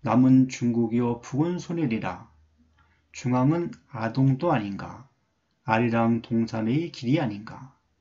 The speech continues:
판밖에서 성공에 들어와야 하느니라. 태모님께서 항상 말씀하시기를 너희들 가지고는 안 되느니라.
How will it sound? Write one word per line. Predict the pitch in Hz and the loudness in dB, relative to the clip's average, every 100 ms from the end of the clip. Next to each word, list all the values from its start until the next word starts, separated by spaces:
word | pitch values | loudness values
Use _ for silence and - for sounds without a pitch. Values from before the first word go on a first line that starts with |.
| _ _ _ _ _ _ _ _ _ _ _ _ _ - _ _ _ _ _ _ _ _ _ - _ | _ _ _ _ _ _ _ _ _ _ _ _ _ -20 _ _ _ _ _ _ _ _ _ -20 _
판밖에서 | - 165 160 165 - 160 180 | -10 -6 -2 -4 -4 -4 -4
성공에 | 127 151 147 147 151 151 | -4 -4 -2 2 2 0
들어와야 | 135 120 120 131 | -4 -4 -2 0
하느니라. | 131 101 95 92 - - _ _ _ _ _ _ _ | 0 -2 -8 -12 -14 -20 _ _ _ _ _ _ _
태모님께서 | - 143 139 135 135 127 131 123 123 | -6 0 4 4 4 2 -2 -2 -2
항상 | 123 160 185 175 | -2 -4 -4 -4
말씀하시기를 | 160 151 - 156 139 139 131 156 185 - | -2 -2 -2 -2 -2 -4 -2 -2 -4 -8
너희들 | 135 113 117 117 117 | -4 0 2 2 0
가지고는 | 110 107 110 131 190 | -2 -4 -4 -2 -2
안 | 123 117 | 0 0
되느니라. | 107 101 95 92 - | -2 -6 -8 -10 -14